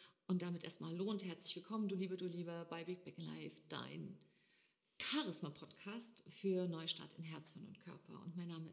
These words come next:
ist Silke, Silke Aberfritsche und ich bin hier der Host, aber auch Expertin für Unternehmer mit außergewöhnlichen Zielen, für Unternehmerinnen mit großen Zielen, die dafür auch eine charismatische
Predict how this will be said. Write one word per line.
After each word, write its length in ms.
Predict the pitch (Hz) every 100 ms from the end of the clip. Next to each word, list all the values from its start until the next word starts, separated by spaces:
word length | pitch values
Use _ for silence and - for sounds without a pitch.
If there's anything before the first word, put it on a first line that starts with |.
| 190
ist 160 | -
Silke, 280 | 254 247 202
Silke 360 | 170 - 170 - - - _
Aberfritsche 760 | 170 165 - - - - 170 -
und 180 | 180 160
ich 180 | - -
bin 140 | 170 160
hier 120 | 165
der 140 | 165
Host, 340 | 208 254 - - - - - -
aber 360 | 190 185 - 170
auch 300 | 180 - -
Expertin 840 | - - - 156 156 - 156 175 - - -
für 580 | - - 180 170 165 - - - _ _
Unternehmer 600 | 160 160 156 202 226 208
mit 240 | 170 - - -
außergewöhnlichen 1040 | - 240 294 269 233 208 220 214 208 - 196
Zielen, 640 | - 190 190 180 175 180 - - -
für 120 | -
Unternehmerinnen 680 | 165 160 175 170 156 156
mit 160 | 143 - - - -
großen 680 | 151 208 269 320 - 254 240
Zielen, 580 | - 208 208 185 185 185 - - - - _
die 320 | 180 170 175 -
dafür 440 | 170 - 170 156 165
auch 500 | 156 156 156 151 - - - -
eine 400 | 151 151 147 147
charismatische 880 | - 131 - 110 95 - - 107